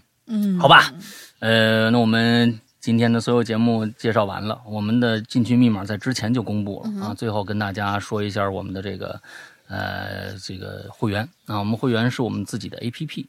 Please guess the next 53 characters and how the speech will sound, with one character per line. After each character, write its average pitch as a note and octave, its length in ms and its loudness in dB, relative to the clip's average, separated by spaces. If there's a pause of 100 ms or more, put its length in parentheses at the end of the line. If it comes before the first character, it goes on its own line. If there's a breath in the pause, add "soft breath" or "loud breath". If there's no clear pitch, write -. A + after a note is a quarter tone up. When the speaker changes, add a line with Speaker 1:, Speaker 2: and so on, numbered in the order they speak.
Speaker 2:
啊， F#2+ 260 -10 (300 loud breath)
呃， G2 400 -2
我 G2 160 -8
们 G#2 80 -2
的 B2 60 0
A C#3 60 2
P C#3+ 140 -2
P C#3 140 4
呢 A2+ 100 4
在 G#2+ 220 -2
安 C3 200 4
卓、 A#2+ 220 0
苹 B2 160 0
果 G2+ 100 -2
上 G2 120 -2
都 D#3+ 240 0
有 - 360 -6
啊， F#2+ 200 -8
还 G2+ 420 0
叫 D#3+ 220 2
以 F#2+ 100 -6
前 G#2 160 -4
的 G2+ 80 0
名 G2 220 -2
字 G2 120 -6
《鬼 G#2+ 160 -6
影 G2 160 -4
人 G2 160 -6
间》， G#2+ 200 -2 (360 loud breath)
大 G2+ 80 -10
家 G2+ 120 -4
可 G#2+ 120 -6
以 G2 60 -4
去 - 100 -12
搜 A#2+ 360 0
一 F#2+ 80 -4
下。 F#2 180 -12
安 G3+ 300 4
卓 A#2+ 240 4
呢， A#2+ 260 6
我 G#2 160 -8
估 C3+ 180 -2
计 C3 120 0
很 F#2 320 -6
多 D3 180 2
的 A#2+ 160 2
那 G#2 160 -2
个， G2 80 -6
因 B2 140 2
为 C#3+ 80 4
安 C#3+ 160 4
卓 C#3 100 0
的 C3+ 160 -2